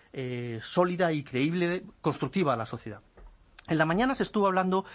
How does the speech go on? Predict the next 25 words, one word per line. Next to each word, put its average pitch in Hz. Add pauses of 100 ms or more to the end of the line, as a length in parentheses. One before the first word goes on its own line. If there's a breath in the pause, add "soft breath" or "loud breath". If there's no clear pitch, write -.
(200 loud breath)
de 147
la 139
escuela 196
y 180
la 147
inclusión, 120
cómo 175
las 120
escuelas, 196
las 127
escuelas 117
católicas, 226
nuestra 117
propuesta 147
educativa 165 (260 loud breath)
es -
inclusiva 147 (220 loud breath)
y, 165
por 135
tanto, 170
qué 202
retos 175
hay 147
ahí, 135 (180 soft breath)
eh, 123